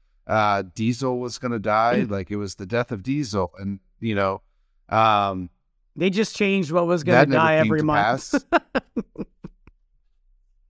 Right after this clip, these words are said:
Speaker 1: And now that same group is saying, uh, you know, you've got to, to buy oil now. Um,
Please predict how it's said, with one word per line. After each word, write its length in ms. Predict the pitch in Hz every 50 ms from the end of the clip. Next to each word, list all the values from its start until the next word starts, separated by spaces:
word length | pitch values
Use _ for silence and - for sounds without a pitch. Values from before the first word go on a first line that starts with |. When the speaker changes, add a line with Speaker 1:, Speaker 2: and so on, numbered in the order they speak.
| _ - - - - - 123 - 190 - _ _ _ -
Speaker 1:
And 100 | 135 131
now 200 | 143 147 165 160
that 200 | 139 135 117 -
same 240 | - 156 139 131 127
group 300 | 117 131 156 160 - 127
is 100 | 117 -
saying, 480 | - 131 117 117 113 113 113 113 113 - _ _ _ _ _ _ _ _ -
uh, 400 | 123 120 117 117 113 110 107 101 - _ _ -
you 120 | 117 131 131
know, 220 | 113 104 101 101
you've 240 | 107 107 113 92 -
got 320 | - 117 120 123 - _ -
to, 340 | - 117 107 107 107 104 - -
to 100 | - 113
buy 340 | 92 107 110 113 113 113 113 110
oil 360 | 117 113 113 117 113 110 104
now. 400 | 98 98 101 107 98 87 78 73 _ _ _ _
Um, 480 | - 104 101 98 98 95 92 92 92